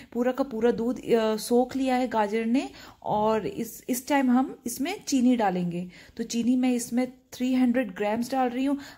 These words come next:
आप अपने हिसाब से कम ज़्यादा कर सकते हैं, कईयों को ज़्यादा मीठा पसंद होता है, कईयों को कम। तो इसमें मैं थ्री हंड्रेड ग्राम डाल रही हूँ दो किलो गाजर में।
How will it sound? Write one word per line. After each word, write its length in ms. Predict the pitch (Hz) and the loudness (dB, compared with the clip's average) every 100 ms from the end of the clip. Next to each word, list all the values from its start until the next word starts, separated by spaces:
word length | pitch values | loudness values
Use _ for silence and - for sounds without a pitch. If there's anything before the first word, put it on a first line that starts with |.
| - | -4
आप 200 | 285 285 | -4 -2
अपने 280 | 277 254 311 | -4 -2 -2
हिसाब 280 | 330 262 233 | -2 -2 0
से 120 | 285 | -2
कम 220 | 285 254 | 0 0
ज़्यादा 280 | 254 240 226 | 2 0 -2
कर 180 | 240 220 | -2 -4
सकते 320 | 220 220 - | -4 -8 -4
हैं, 180 | 247 262 - | -2 -2 -2
कईयों 220 | 240 233 226 | 0 0 2
को 140 | 262 | 0
ज़्यादा 360 | 202 202 202 240 | 2 0 2 2
मीठा 260 | 247 247 247 | 2 0 -2
पसंद 320 | 233 240 226 | -2 -2 -4
होता 180 | 226 233 | -2 -4
है, 40 | |
कईयों 240 | 233 226 | 0 -2
को 120 | 226 233 - | -2 -6 -4
कम। 220 | 220 262 269 - - - | -2 -2 -4 -14 -18 -8
तो 60 | - | -2
इसमें 360 | 269 262 302 | -2 0 -2
मैं 380 | 294 262 269 277 | 2 2 2 0
थ्री 180 | - 269 | -2 0
हंड्रेड 260 | 285 294 277 | 2 0 -2
ग्राम 280 | 254 247 240 | 0 0 2
डाल 180 | 226 | 2
रही 260 | 208 220 226 | 0 0 0
हूँ 160 | 285 - - - | 0 -4 -16 -4
दो 160 | 185 277 | 0 2
किलो 260 | 277 269 | 2 0
गाजर 320 | 247 208 185 208 | 2 0 -2 -2
में। 240 | 233 277 | -4 -6